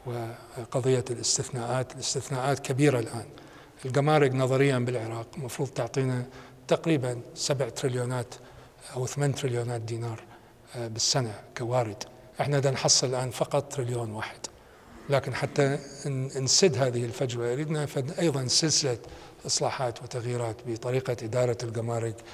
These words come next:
الرقابة، آه، السلم الجمارك لازم،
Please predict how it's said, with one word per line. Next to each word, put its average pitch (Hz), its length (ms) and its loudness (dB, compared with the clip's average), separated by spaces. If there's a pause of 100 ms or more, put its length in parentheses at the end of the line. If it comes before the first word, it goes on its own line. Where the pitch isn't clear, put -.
(200)
الرقابة، 113 640 -2 (500)
آه، 113 300 -8
السلم 135 460 2
الجمارك 120 500 -2
لازم، 117 400 -4